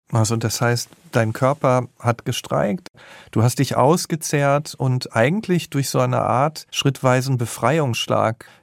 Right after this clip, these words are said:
dass du dich aus diesen sozialen Zwängen, die du so empfunden hast, mit den irre vielen Kontakten befreit hast, ging auch das andere wieder besser.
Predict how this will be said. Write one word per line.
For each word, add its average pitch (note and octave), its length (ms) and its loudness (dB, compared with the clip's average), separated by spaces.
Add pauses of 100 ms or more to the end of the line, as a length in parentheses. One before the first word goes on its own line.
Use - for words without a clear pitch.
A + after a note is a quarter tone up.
(100)
dass - 180 -2
du A#2+ 120 -6
dich A#2+ 180 0
aus A2 180 -2
diesen A#2+ 280 0
sozialen C3 580 2
Zwängen, D3 640 4 (340)
die B2+ 100 2
du B2+ 100 2
so B2 160 2
empfunden A#2+ 480 2
hast, B2 180 2
mit B2+ 120 -2
den B2 320 0
irre C3+ 180 4
vielen C3+ 340 2
Kontakten C3 580 0
befreit B2 440 0
hast, - 300 -6
ging C#3 180 2
auch B2 160 2
das - 220 -2
andere A#2+ 480 2
wieder G2 200 0
besser. F#2 480 -2